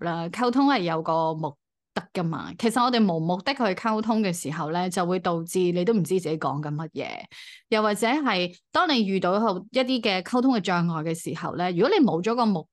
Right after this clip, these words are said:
標嘅話咧，其實你就會好亂，唔知道點樣去，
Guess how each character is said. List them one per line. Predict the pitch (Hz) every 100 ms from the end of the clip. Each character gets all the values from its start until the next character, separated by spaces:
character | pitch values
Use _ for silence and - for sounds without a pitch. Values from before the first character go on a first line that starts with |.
| _
標 | - 233 226
嘅 | 196
話 | 156 151
咧， | 185 196 190
其 | 208
實 | 196 190
你 | 208
就 | 208
會 |
好 | 196 180
亂， | 262 269
唔 | 196 147
知 | -
道 | 311
點 | 226 180 180
樣 | 233 190 226 226
去， | 180